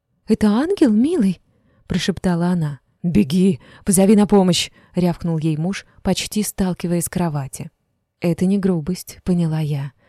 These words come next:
"Это страх. Он боится за неё".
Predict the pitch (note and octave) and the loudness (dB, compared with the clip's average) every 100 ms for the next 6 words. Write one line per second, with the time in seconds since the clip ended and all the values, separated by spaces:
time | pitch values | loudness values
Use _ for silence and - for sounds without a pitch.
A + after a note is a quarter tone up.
0 | _ - G#3 A3+ - F#3+ D#3+ C#3 - _ | _ -4 -2 -2 -2 -4 -4 -6 -16 _
1 | _ _ G3 F#3 E3+ F3+ F#3+ F#3 - D#3 | _ _ -2 0 0 0 -2 -4 -6 -6
2 | D3+ D#3+ D#3+ D3 C#3 | -4 -4 -2 -4 -6